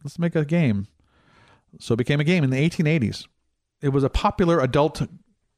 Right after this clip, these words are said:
parlor game in Victorian Eng-, England. A bank clerk named Joseph Ashton Fincher filed the original patent for the game in eighteen eighty-eight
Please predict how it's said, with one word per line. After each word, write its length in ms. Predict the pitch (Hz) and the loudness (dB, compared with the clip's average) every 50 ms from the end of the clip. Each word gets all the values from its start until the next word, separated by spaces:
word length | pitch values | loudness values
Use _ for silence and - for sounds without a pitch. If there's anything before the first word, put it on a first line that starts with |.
| _ _ | _ _
parlor 320 | - - - 190 190 180 156 | -6 -2 0 2 2 2 2
game 380 | 131 127 120 120 123 127 127 | 2 2 2 2 2 0 0
in 120 | 131 123 117 | 0 0 0
Victorian 480 | 131 - - - - 165 160 160 160 | -2 -2 -2 -2 0 0 2 2 2
Eng-, 280 | - - 180 190 175 - - | 0 0 -2 -2 -4 -4 -4
England. 480 | 156 180 180 135 104 - - - 104 - _ _ _ _ _ _ _ - | -2 0 0 0 -2 -2 -4 -8 -12 -14 _ _ _ _ _ _ _ -6
A 40 | 127 | -2
bank 240 | 110 135 139 151 143 | 0 0 0 -2 0
clerk 240 | - 165 151 - - | 0 -2 -2 0 0
named 260 | 135 131 131 127 120 | 0 2 2 2 2
Joseph 480 | 107 117 131 147 143 - 175 160 - - _ _ _ _ _ _ _ | 2 2 2 2 2 0 0 -2 -2 -6 _ _ _ _ _ _ _
Ashton 1400 | - 117 131 143 151 151 - - - - - - - - - - _ - - 175 170 170 165 165 175 175 151 - _ _ _ _ _ _ | -4 -2 0 0 0 -2 -4 -6 -6 -6 -8 -8 -8 -10 -12 -14 _ -6 -2 0 0 2 2 4 2 2 0 -2 _ _ _ _ _ _
Fincher 600 | - - 175 160 143 - - 131 139 190 214 - - _ _ _ | -8 -4 -2 -2 0 0 0 2 2 2 0 -2 -8 _ _ _
filed 220 | - 139 139 135 131 | 0 0 2 2 2
the 100 | 127 120 | 2 2
original 260 | 143 160 165 175 165 | 2 2 2 0 2
patent 280 | - 156 143 143 139 | 2 0 0 0 0
for 60 | - 151 | -2 -2
the 60 | 139 | -2
game 200 | 135 127 127 123 | 0 0 0 0
in 80 | 113 | 0
eighteen 320 | 123 139 139 - 160 143 123 | 0 0 0 0 0 0 2
eighty-eight 560 | 127 127 120 117 117 131 147 - - - | 2 2 2 2 2 0 0 -4 -8 -16